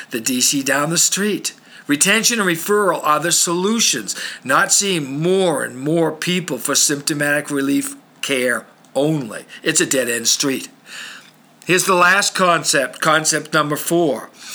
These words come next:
I'm gonna talk about the characteristics of being an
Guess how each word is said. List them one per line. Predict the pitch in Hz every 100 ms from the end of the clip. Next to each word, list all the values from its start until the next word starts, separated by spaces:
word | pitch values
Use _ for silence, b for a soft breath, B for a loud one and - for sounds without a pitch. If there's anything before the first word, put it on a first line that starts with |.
| B B B B
I'm | 143
gonna | 196 233
talk | 262 285
about | 277 254 247
the | 180
characteristics | - 185 202 185 - 165 180 175 165 156 147
of | 127
being | 151 139
an | 123